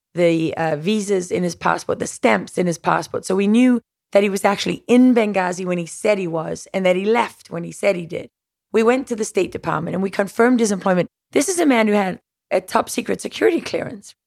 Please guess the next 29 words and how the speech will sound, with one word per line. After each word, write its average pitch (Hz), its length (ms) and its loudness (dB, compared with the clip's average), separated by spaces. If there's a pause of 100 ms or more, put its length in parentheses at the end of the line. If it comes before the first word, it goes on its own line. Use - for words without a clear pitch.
He's 269 160 -2
been 269 200 4
vetted 240 460 0
by 196 120 2
the 190 100 -4
State - 300 2
Department. 156 500 -6 (100)
<laughs> - 160 -18
They 247 260 4
vetted 247 320 0
him 220 160 0
first. - 540 -2 (400)
He's 254 200 0
also 285 280 2
written 240 380 2
his 196 260 -2
story 170 560 -2
for 185 440 0
Simon 180 380 0
and 170 100 -4
Schuster. - 500 -6 (280)
He's 208 200 -2
got 220 180 6
a 247 60 4
publisher. 185 460 -2
He's 190 200 0
got 202 180 4
a 254 60 2
ghostwriter. 175 640 2